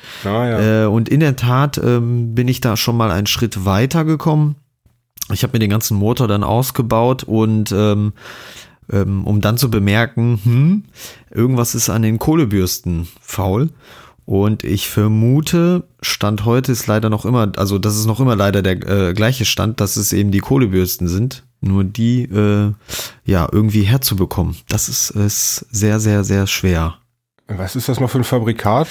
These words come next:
Speaker 2: Das ist eine Holzmann T K zweihundertfünfundfünfzig.
Speaker 1: Holzmann, jetzt lass mich kurz überlegen. Ist das eher, also ich möchte jetzt hier keinem auf die Füße treten,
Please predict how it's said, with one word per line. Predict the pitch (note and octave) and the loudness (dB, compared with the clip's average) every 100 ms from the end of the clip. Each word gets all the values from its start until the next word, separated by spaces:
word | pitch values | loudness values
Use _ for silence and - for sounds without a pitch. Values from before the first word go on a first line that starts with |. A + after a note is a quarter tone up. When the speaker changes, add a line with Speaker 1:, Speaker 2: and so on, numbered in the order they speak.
| - - - | -8 -12 -2
Speaker 2:
Das | G#2+ B2 | 0 2
ist | B2+ | 2
eine | A2+ A#2 A2+ | 2 2 2
Holzmann | C3+ C#3+ A#2 A2 | 2 2 0 -2
T | - B2 | 0 0
K | B2+ A#2 | 0 -2
zweihundertfünfundfünfzig. | - A#2 A2+ A2 - G#2+ G2 A2 A2 - G#2+ G#2+ - _ _ _ _ - - | -2 -2 -2 -2 -2 -2 0 -2 -2 -6 -8 -8 -14 _ _ _ _ -18 -4
Speaker 1:
Holzmann, | G#2 A#2 - A#2 G2+ G2+ G2+ G2+ G2+ G#2 G#2 G#2+ | 0 0 -2 -2 0 2 2 2 2 0 0 0
jetzt | G#2 - A2+ | -2 -2 -2
lass | A2+ | 0
mich | B2+ G#2+ | 0 0
kurz | B2 - | -2 0
überlegen. | A#2+ A2+ A#2+ G#2+ - - - - _ - C3 | 2 2 2 0 -2 -14 -20 -20 _ -20 -8
Ist | - - | -6 0
das | C3 | -2
eher, | B2+ A#2 C3+ - - _ - - - G#2+ - - _ | 0 0 0 0 -6 _ -20 -16 -12 -10 -12 -18 _
also | - G#2 G#2 - | -4 0 0 0
ich | F#2+ | 0
möchte | A#2 A#2+ | 2 0
jetzt | - | 0
hier | A2+ | 0
keinem | A#2+ | 2
auf | A#2 G#2+ | 2 0
die | |
Füße | G#2 D3+ | 0 0
treten, | A#2+ A2 | 0 -2